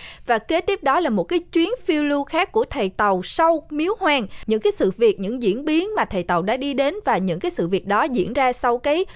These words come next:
bộ Miếu Hoang, đó là bộ Quỷ Ấn. Sau bộ Quỷ Ấn là bộ Địa Mộ, là những cái diễn biến diễn ra sau Quỷ Ấn đó. Rồi sau Địa Mộ là tới Thiên Cơ,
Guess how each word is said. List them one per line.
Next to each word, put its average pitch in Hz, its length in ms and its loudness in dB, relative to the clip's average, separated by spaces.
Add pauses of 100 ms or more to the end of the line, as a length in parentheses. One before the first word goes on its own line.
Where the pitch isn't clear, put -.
(160)
bộ 180 160 4
Miếu 277 240 -2
Hoang, 277 360 -4
đó 226 120 0
là 262 120 2
bộ 180 200 0
Quỷ 180 240 2
Ấn. 254 160 4 (440)
Sau 339 280 2
bộ 208 180 4
Quỷ 208 240 2
Ấn 302 180 2 (100)
là 220 240 0
bộ 180 240 2
Địa 196 200 2
Mộ, 214 380 4 (180)
là 208 140 2
những 202 180 0
cái 349 120 0
diễn 240 220 0
biến 294 180 0 (100)
diễn 214 260 -2
ra 285 200 2
sau 254 200 0
Quỷ 202 140 4
Ấn 254 200 2
đó. 359 140 4 (360)
Rồi 220 120 2
sau 359 340 4
Địa 226 220 4
Mộ 202 360 2
là 196 160 2
tới 294 220 0
Thiên 330 240 0
Cơ, 277 280 2